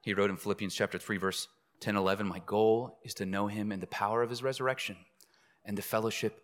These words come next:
of his sufferings, being conformed to his death, assuming that I will somehow reach the resurrection from among the dead." You see, you have to die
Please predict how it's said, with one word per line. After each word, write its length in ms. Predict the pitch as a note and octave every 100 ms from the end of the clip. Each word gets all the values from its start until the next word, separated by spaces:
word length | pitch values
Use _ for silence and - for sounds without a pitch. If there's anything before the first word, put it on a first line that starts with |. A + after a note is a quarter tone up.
| -
of 120 | G2
his 100 | G2+
sufferings, 720 | - - - D#2 - - - - _ _ - - - - -
being 260 | C3 C3+
conformed 460 | B2+ G#2+ B2+ B2 A#2+
to 100 | A2
his 100 | G#2
death, 320 | - A2 G#2+ -
assuming 540 | G#2+ - B2+ A#2 A#2
that 140 | - G2
I 60 |
will 140 | F#2 F#2+
somehow 580 | - A2 G2+ G2+ G2
reach 420 | F2+ G2+ - - - - -
the 60 | F#2
resurrection 680 | G2 G2+ G2 G2 - F#2+ F#2+ _ _ _ _
from 140 | G2
among 260 | F2+ F2 F#2
the 80 | F#2+
dead." 300 | F2 - - - - _ _ _ _ _ _ _
You 100 | A2
see, 160 | -
you 120 | A#2+ -
have 260 | A#2+ C3
to 80 | B2
die 420 | A2+ G#2+ G2 G#2